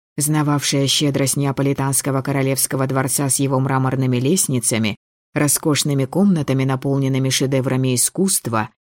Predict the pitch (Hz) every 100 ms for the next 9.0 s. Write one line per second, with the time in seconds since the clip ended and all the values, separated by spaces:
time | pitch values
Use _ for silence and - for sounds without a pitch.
0 | _ - 147 147 143 156 143 139 143 139
1 | 135 135 131 147 196 - 143 143 135 135
2 | 131 139 135 131 135 131 139 131 - 135
3 | 131 131 131 131 131 123 131 165 185 117
4 | - _ _ _ - 156 151 143 139 -
5 | 139 139 - 139 135 127 151 139 139 139
6 | 139 139 135 139 131 135 135 135 135 123
7 | 160 180 139 131 131 127 117 - 139 -
8 | 139 131 127 127 127 127 120 135 190